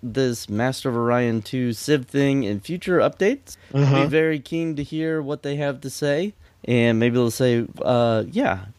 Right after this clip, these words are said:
Speaker 1: you know, we meant we did not look at older classics like Master of Orion two and Civilization," which would be really boring.
Speaker 2: Mm-hmm.
Speaker 1: All right, uh, let's land real quick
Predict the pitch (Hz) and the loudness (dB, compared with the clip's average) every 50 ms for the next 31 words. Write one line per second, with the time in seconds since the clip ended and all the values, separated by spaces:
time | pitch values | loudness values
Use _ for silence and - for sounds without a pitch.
0 | _ _ 156 139 139 120 98 98 110 120 - _ _ _ _ - - 120 127 135 | _ _ -6 -4 -2 -2 -2 -2 -4 -6 -8 _ _ _ _ -10 -6 -4 -2 0
1 | 139 143 143 139 143 143 139 _ - 143 147 151 151 - _ _ _ _ _ _ | 0 0 0 -2 -4 -4 -8 _ -2 0 0 0 0 -4 _ _ _ _ _ _
2 | 139 139 147 135 143 160 151 143 147 160 196 247 190 - - _ _ - 117 110 | -4 -4 -2 0 0 0 0 0 0 2 2 2 0 -2 -4 _ _ -4 -2 -2
3 | 98 - - 98 92 - - 104 107 95 95 92 - - 104 90 85 - - 92 | -2 0 -2 -2 -2 0 0 0 0 0 0 -2 -2 -4 -4 -4 -4 -4 -6 -8
4 | 92 - - - - 98 90 87 - - - - - - 101 95 92 92 - - | -8 -10 -12 -10 -8 -6 -6 -8 -10 -14 -18 -18 -14 -8 -6 -6 -6 -6 -4 -4
5 | 95 87 87 85 85 85 87 82 - - 90 87 85 85 - - - - - - | -2 -2 0 0 -2 -2 -6 -8 -6 -4 -4 -2 -2 -4 -6 -10 -18 -20 -20 -20
6 | - - - 90 82 80 80 82 - - - - - 113 95 82 82 82 82 82 | -14 -6 -4 -4 -2 -2 -4 -6 -8 -10 -14 -10 -8 -6 -6 -4 -4 -2 -2 -2
7 | 82 82 - - 95 113 - - - - - - - - 92 - - - - 117 | -2 -4 -6 -8 -10 -10 -10 -14 -20 -20 -20 -10 -6 -6 -6 -6 -6 -4 -2 0
8 | 107 113 113 101 104 104 110 107 104 113 123 120 104 90 - - - - - - | 2 2 4 4 4 4 4 4 4 4 4 4 2 0 -2 -8 -18 -20 -20 -12
9 | - 127 131 135 180 220 165 147 - - - 160 175 170 170 170 165 160 160 151 | -4 -2 0 2 2 2 0 -2 -4 -4 0 2 2 4 4 4 2 0 -2 -4
10 | - - - - 185 214 190 - 156 151 160 165 170 170 165 151 147 160 160 156 | -8 -14 -10 -4 -2 -2 -2 -2 -2 -2 0 0 0 0 -2 -2 -2 -2 -2 -2
11 | 143 - - 175 175 180 - _ - - | -4 -4 -2 -2 0 0 -2 _ -16 -20